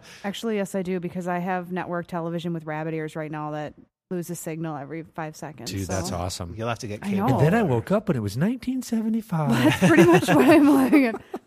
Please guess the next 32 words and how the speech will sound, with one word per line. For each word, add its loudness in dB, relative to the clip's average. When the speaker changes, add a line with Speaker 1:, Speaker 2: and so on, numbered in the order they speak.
Speaker 2:
So, 0
whatever. 0
I -4
don't -8
feel -2
any -6
sort 0
Speaker 1:
Although 6
Speaker 2:
of -4
Speaker 1:
I 4
will 4
Speaker 2:
bad 2
Speaker 1:
say, 2
though, 4
even -2
if -8
you -2
do -6
get -6
TiVo, -2
um, -2
or -2
if -8
you -8
get, -6
if -12
you -8
get -10
cable -8
of -8
some -10
sort, -4